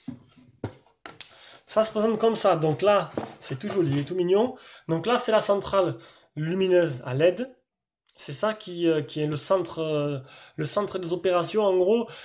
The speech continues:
tout se connectera à ça. Et ça, se connecte en Wi-Fi à votre réseau. Donc ça, c'est la centrale. Bien sûr, pensez à prendre des adaptateurs européens. Sinon, ça marchera pas. Le Human Sensor, le sen-, le capteur de proximité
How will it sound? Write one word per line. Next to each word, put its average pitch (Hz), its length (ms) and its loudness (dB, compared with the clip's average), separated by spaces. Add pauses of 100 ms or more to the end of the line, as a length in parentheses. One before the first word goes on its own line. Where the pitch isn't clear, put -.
(140)
tout 254 120 0
se - 60 -2
connectera 202 480 0
à 202 40 0
ça. 233 340 0
Et 175 80 0
ça, 233 160 -2
se 220 120 -4
connecte 175 260 -4
en 180 100 0
Wi-Fi 202 420 -6
à 185 80 -2
votre 185 200 -4
réseau. 190 400 -4 (1400)
Donc 135 280 -4 (180)
ça, - 160 -8
c'est 147 120 -8
la 135 100 -6
centrale. 170 460 -2
Bien 156 120 -2
sûr, 185 160 -4
pensez 175 240 -2
à 170 80 0
prendre 165 340 -2
des 165 200 -2
adaptateurs 147 420 -2
européens. 135 440 -4 (520)
Sinon, 156 300 -6
ça 165 100 -10
marchera 165 260 -10
pas. - 120 -20 (720)
Le 175 240 2
Human 240 280 4
Sensor, 202 520 -2
le 139 80 -4
sen-, 165 220 -6
le 156 60 -12
capteur 170 280 -6
de 190 40 -8
proximité 165 640 -4